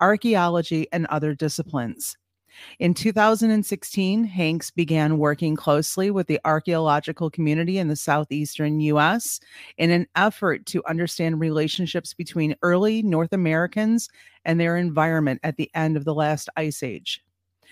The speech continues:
This led to the co-founding of the Seven Ages Research Associates, Associates, and in two thousand and eighteen,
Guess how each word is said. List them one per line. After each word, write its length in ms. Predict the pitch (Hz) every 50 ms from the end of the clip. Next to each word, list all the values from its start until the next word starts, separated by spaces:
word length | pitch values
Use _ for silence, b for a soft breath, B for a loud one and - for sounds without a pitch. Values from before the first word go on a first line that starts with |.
| B B B B _
This 280 | - 208 240 - - 226
led 380 | 190 196 196 175 143 175 160
to 100 | - -
the 120 | 175 - -
co-founding 800 | - - 175 165 180 196 - - 190 165 156 151 147 143 139 143
of 180 | - 156 147
the 80 | 151 151
Seven 440 | - - - 175 160 160 180 190 196 -
Ages 480 | 165 165 165 160 156 165 160 151 156 143
Research 560 | 160 165 170 160 - - 156 143 143 - -
Associates, 960 | - 160 - - - 175 175 175 - - 160 139 131 123 - - - - - b b b b b b b
Associates, 680 | 175 180 - - 196 190 175 - 180 147 123 - - - -
and 120 | 185 180 170
in 120 | 165 165
two 160 | - - 190
thousand 340 | - 190 185 202 190 233 233
and 140 | 240 233 -
eighteen, 600 | - 196 196 190 - - 180 147 135 131 131 135